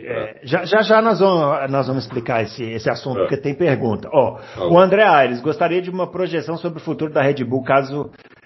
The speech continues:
Speaker 1: é, se confirme a possibilidade do Verstappen deixar a equipe rumo à Mercedes em dois mil e vinte e dois, que nós comentamos aqui no último, na última edição, né?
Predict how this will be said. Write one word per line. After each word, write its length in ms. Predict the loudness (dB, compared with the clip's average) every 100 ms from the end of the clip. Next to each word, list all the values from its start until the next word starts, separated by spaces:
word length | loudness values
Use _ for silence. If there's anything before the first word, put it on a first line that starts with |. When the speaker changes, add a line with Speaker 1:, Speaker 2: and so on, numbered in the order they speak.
| _ _ _
Speaker 1:
é, 480 | -2 2 4 4 2
se 220 | -2 -8 -2
confirme 460 | 0 0 0 -2
a 60 | -2
possibilidade 640 | -4 -6 -6 0 0 0
do 80 | -2
Verstappen 440 | -2 0 -2 -2
deixar 360 | -4 -2 0 0
a 40 |
equipe 360 | -2 -4 -6 -4
rumo 260 | -4 -2 -2
à 80 |
Mercedes 720 | 0 -2 -2 -8 0 2 2 0
em 140 | 0
dois 180 | 2 2
mil 140 | 0
e 20 | -2
vinte 260 | -4 -6
e 20 |
dois, 580 | -2 2 4 2 -2 -16
que 100 | -8
nós 140 | -6 -4
comentamos 540 | -2 -2 -2 -2 0
aqui 260 | -2 0 0
no 140 | 0
último, 580 | -2 -4 -2 -2 -2 -2
na 100 | -2
última 380 | -4 -4 -2 -2
edição, 460 | -4 -4 -4 -4
né? 240 | -8 -10